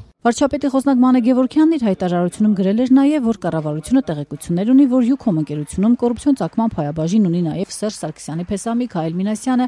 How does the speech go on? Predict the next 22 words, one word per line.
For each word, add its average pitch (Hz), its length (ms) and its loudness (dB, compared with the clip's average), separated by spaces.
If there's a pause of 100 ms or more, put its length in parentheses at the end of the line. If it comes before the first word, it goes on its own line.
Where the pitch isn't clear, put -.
և 302 200 -8
Խաչատրյանների 185 680 -4
դե 175 160 -2
յուրե 180 300 -2
փայաբաժնի 151 600 -8
մի 156 100 -8
մասի 147 300 -10
սեփականատերը 220 760 -4
հենց 214 240 -4
Միքայել 156 380 -8
Մինասյանն 143 560 -12
է։ 147 100 -10 (120)
Այս 277 200 -4
հայտարարություններին 170 880 -4
երեկ 196 380 -2
Ազգային 196 360 -4
ժողովում 165 360 -4
գլխավոր 208 420 -6
դատախազ 214 480 -8
Արթուր 175 280 -10
Դավթյանն 151 420 -10
անդրադարձավ։ 151 680 -12